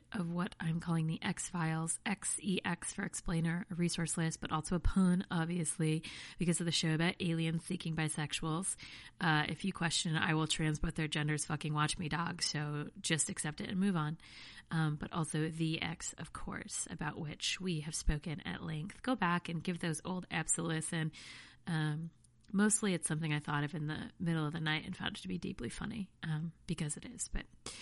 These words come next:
uh, so anyway, the pride flag.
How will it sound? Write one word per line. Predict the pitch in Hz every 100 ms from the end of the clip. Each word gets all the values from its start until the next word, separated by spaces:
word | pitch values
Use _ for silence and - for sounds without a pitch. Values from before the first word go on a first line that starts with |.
| - - -
uh, | 185 185
so | 220
anyway, | 220 160 - - - - - - - - - - - -
the |
pride | 170 175 156
flag. | -